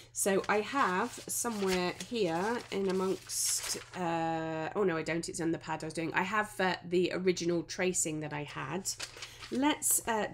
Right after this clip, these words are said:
just, uh, fish that out for you so that you can see it. So here is the original, uh, bit of knotwork that I constructed. The idea is that it is, uh, roughly a continuous line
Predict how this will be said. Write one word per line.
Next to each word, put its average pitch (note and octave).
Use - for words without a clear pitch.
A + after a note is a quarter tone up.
just, -
uh, F#3
fish -
that -
out D#3+
for D3+
you D3+
so D3
that -
you C#3+
can D3+
see D3+
it. -
So A3+
here C#4+
is C#4+
the A#3
original, A3
uh, F3
bit E3+
of D#3
knotwork D#3+
that E3
I D#3+
constructed. F3
The C4
idea A3+
is F#3+
that F3+
it F3+
is, F3
uh, D3+
roughly F3
a D#3+
continuous E3+
line C#3